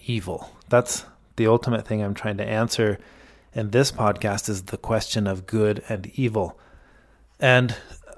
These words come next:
a-, another way to think about this is, imagine you're in a campsite and a bear comes in the campsite.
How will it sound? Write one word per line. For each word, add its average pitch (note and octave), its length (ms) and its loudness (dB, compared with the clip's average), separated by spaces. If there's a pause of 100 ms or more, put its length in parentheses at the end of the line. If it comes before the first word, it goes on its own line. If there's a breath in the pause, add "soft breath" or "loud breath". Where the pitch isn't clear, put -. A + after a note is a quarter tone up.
a-, - 180 -2
another D#3+ 380 8
way D3 160 10
to C3 100 8
think E3+ 220 2
about C3 260 4
this A2+ 220 2
is, A#2+ 160 -2
imagine C#3 760 4 (960)
you're C3 200 4
in A#2 60 4
a G#2+ 100 -2
campsite C#3+ 640 -2
and A2 140 -4
a G#2 80 -4
bear A#2+ 420 4 (360 soft breath)
comes G#2 260 -4
in G2+ 100 -2
the F#2+ 100 -4
campsite. F#2+ 760 -4